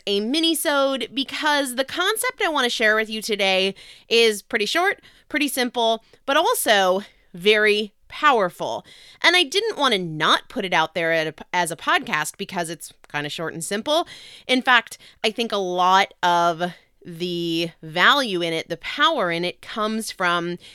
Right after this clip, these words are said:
its simplicity. I really think this idea can be a game changer for many of you. So let me start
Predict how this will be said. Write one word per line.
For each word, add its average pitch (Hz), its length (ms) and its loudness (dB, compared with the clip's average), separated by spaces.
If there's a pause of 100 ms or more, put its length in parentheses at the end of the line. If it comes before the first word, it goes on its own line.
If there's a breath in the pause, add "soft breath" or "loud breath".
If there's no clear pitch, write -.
(180 loud breath)
its 180 200 -6
simplicity. 160 680 -6
I 156 40 -4
really 160 360 -6
think 160 240 -10
this 156 240 -6 (160)
idea 175 720 0 (320 loud breath)
can 359 320 -2
be 262 220 -2
a 226 140 -2
game 196 340 -2
changer 170 420 -6
for 160 400 -6
many 190 480 -2
of 131 100 -8
you. 131 240 -10
So 214 280 0
let 247 360 2
me 294 220 0
start - 640 -2